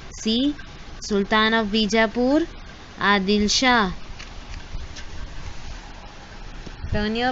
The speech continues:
page, look at here, कृष्णदेव राय of विजयनगर,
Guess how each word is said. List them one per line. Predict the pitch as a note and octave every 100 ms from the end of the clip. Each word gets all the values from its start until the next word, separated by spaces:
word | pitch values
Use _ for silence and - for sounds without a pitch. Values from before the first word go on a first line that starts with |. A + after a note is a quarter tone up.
| A#3
page, | G3+ G3 C4 - - - - - - - - - - - - -
look | G3+ G3 A#3
at | A#3+
here, | A#3+ B3 C#4 - - - - - - - - - - - - - - - - - - - - - - - - - - - - - - - - - - - - - - - - - - - - - - -
कृष्णदेव | A3+ A3+ - B3+ B3 A#3+ A#3+ A#3+
राय | A#3 A#3 A#3
of | B3 D#4 - G3
विजयनगर, | G3+ G3+ A#3 A#3 A3+ A3 G3+ E3+